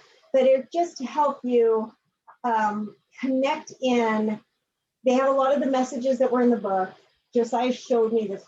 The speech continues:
whole deck and downloaded the messages for me. I wasn't gonna,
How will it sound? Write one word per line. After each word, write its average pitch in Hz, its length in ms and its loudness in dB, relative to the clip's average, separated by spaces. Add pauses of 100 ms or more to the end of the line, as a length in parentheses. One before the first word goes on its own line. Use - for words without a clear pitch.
(140)
whole 262 200 2
deck 196 420 -2
and 214 140 -8
downloaded 202 500 -4
the 196 80 -2
messages 185 560 -4
for 175 240 0
me. 175 320 -4 (140)
I 180 40 -16
wasn't 214 380 0
gonna, 233 220 2